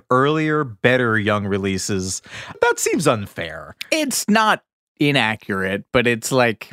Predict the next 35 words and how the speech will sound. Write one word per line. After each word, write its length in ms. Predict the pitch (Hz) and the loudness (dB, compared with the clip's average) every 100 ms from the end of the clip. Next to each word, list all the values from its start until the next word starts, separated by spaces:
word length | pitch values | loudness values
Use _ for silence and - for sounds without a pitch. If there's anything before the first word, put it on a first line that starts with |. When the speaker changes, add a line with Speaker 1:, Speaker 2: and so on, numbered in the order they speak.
| - | -6
Speaker 2:
too 160 | 160 | -4
v-, 220 | 139 110 | -4 -4
it's 160 | 131 - | -6 -6
virile. 480 | 120 123 143 120 101 | -2 0 0 0 -2
I 60 | 165 | -2
mean, 140 | 202 | 0
that's 200 | 240 - | 0 -2
Neil 200 | 220 226 | 0 0
Young. 400 | 208 214 143 104 | 2 0 0 -2
Yeah, 340 | 110 139 143 92 | -2 0 -2 -2
he 160 | 131 | -6
plays 400 | 131 - 143 143 | -8 0 2 2
the 100 | 135 | 0
same 280 | 127 147 147 | -2 0 -2
six 320 | - 147 - | 0 -2 -2
chords 480 | - 143 123 123 - | -2 2 2 0 -6
in 260 | 131 127 117 | -8 -4 -2
different 440 | 120 127 120 - | -2 0 -2 -4
and 220 | 120 117 107 | -4 -2 0
beautiful 400 | 113 117 123 107 | 0 0 0 0
ways. 500 | 98 95 104 - - - | -2 -2 -4 -4 -10 -10
Like, 340 | - 156 151 | -4 0 0
it's 200 | 156 - - _ _ | -2 -4 -14 _ _
whatever. 340 | 233 208 104 | 2 4 0
It's 180 | 127 - | -4 -6
fine. 340 | - 151 92 - _ | 0 0 0 -6 _
But 240 | - 92 101 _ _ - | -10 -8 -10 _ _ 2
yeah, 240 | 131 107 | 4 4
Rolling 360 | 113 143 151 131 | 2 2 2 0
Stone 260 | 151 139 | 0 2
would 120 | 127 | 0
reverse 380 | 113 110 156 151 | -2 0 0 2
their 140 | - 139 | 0 0
course 380 | - 143 131 | 0 0 0
later 480 | 135 131 127 127 120 | 0 2 2 0 -2